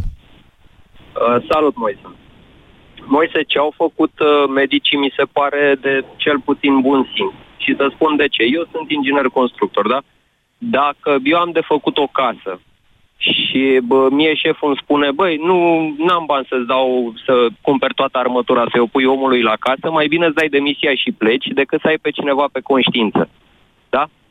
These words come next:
Dacă lor nu li se, bă, asigură minimul necesar, da,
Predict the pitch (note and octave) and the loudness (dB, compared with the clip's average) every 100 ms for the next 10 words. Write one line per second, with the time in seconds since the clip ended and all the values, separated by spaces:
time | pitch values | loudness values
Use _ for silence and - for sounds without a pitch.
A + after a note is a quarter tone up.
0 | _ B2+ B2+ C3+ C3+ F#3 F#3 F3+ E3+ - | _ -2 0 2 4 4 4 2 2 0
1 | D#3+ D3 C#3 A#2 C3 B2+ B2 A#2+ A2+ A2 | 2 4 2 2 2 4 4 4 2 2
2 | A#2+ - D#3+ D3 D3+ C#3 A#2+ - _ _ | 0 -2 -2 0 2 4 2 -4 _ _
3 | _ _ _ _ _ _ _ _ _ - | _ _ _ _ _ _ _ _ _ -2
4 | F3+ G#3 G#3 G3+ G3 F#3+ G3 F3+ E3+ C3 | 0 2 2 2 2 2 0 0 -2 0
5 | D3 | -2